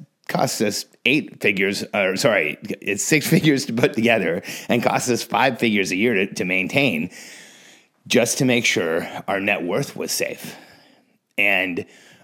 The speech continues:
and our, our, you know, our, our, our in-, our, our equity was safe. And, uh,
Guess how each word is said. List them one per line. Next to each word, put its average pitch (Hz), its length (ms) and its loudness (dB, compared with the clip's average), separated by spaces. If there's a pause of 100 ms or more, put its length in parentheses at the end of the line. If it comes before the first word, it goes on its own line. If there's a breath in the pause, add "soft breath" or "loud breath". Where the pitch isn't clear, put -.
and 101 160 0
our, 90 380 0
our, 90 400 2 (120)
you 101 100 -4
know, 90 100 0
our, 87 320 -2
our, 87 320 -2 (380)
our 95 280 -2 (1500)
in-, 151 240 2
our, 98 320 0
our 92 280 0
equity 135 320 0
was 76 140 -4
safe. - 360 -6 (720 loud breath)
And, 101 340 2
uh, 90 360 2